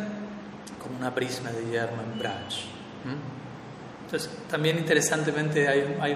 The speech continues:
toda una lógica en relación a por qué Uddhava presenta su anhelo en, en esa dirección en particular, arbusto, enredadera, brisna de hierba. ¿Por qué, por qué no un árbol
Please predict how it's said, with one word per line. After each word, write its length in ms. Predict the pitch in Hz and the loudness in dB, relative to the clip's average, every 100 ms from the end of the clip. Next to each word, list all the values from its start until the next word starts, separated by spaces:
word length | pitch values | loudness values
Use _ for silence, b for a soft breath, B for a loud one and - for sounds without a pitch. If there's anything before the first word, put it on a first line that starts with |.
| 143 | 2
toda 140 | 160 | 0
una 120 | 151 | 2
lógica 560 | 143 160 165 180 160 147 | 6 8 8 4 4 4
en 80 | 143 | 4
relación 380 | 143 127 147 143 | 2 0 0 0
a 80 | |
por 140 | 139 139 | 0 -2
qué 180 | - 147 | 2 6
Uddhava 300 | 147 143 135 - B B B B B B B - - - - - - | 6 6 4 0 B B B B B B B -12 -12 -12 -12 -10 2
presenta 460 | 151 170 175 180 | 4 4 6 6
su 100 | - | 6
anhelo 400 | 156 165 160 170 | 6 10 12 12
en, 280 | - 151 - | 8 4 2
en 100 | 156 | 6
esa 240 | 196 202 160 | 8 12 12
dirección 520 | 143 139 - 147 127 | 12 8 6 4 2
en 60 | 123 | 2
particular, 680 | 123 - 123 131 110 113 143 | 0 0 0 4 4 4 6
arbusto, 800 | 135 143 147 143 - 139 143 147 | 6 8 6 6 4 6 6 2
enredadera, 1160 | 139 135 131 131 131 131 131 131 131 131 - - 123 | 0 4 6 8 8 8 8 8 4 2 -2 -6 -2
brisna 380 | 135 139 - 139 | 0 2 0 0
de 140 | 127 | 0
hierba. 500 | 123 127 123 123 123 127 123 - - - | 2 4 4 4 2 0 -4 -6 -6 -4
¿Por 120 | 165 151 | -4 0
qué, 280 | 190 190 | 6 6
por 160 | 202 185 | 6 4
qué 120 | 196 | 4
no 120 | 190 | 6
un 120 | 190 170 | 6 8
árbol 360 | 185 165 127 | 8 8 2